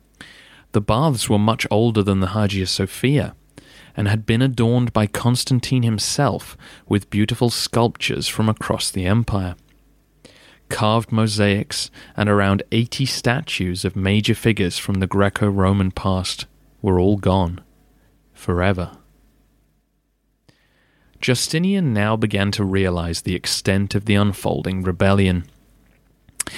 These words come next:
His officials arrived soon after with messages from the leadership of the now united Green Blues. Their demands had moved on from the simple release of their fellow demesmen.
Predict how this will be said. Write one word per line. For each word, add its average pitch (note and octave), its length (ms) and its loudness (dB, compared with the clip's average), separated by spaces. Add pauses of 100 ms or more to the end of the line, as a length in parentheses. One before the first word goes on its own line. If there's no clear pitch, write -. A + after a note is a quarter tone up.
(120)
His A2+ 180 0
officials A#2 520 0
arrived G#2 400 2
soon G#2+ 320 2
after G2 380 -2 (360)
with A2+ 160 0
messages A#2 560 0
from A#2+ 200 0
the A#2+ 60 2
leadership F#2+ 640 0 (300)
of G2 140 -4
the A2 80 2
now F#2+ 280 2
united F2+ 680 0 (220)
Green F#2 460 2
Blues. F#2+ 640 0 (1080)
Their A#2+ 240 0
demands B2 520 2
had A2 120 0
moved A2 300 2
on G#2 240 4
from G2+ 180 0
the G2 80 4
simple G#2 420 0
release F#2 440 0
of - 100 -6
their F#2 180 0
fellow F#2 360 2
demesmen. F#2+ 640 0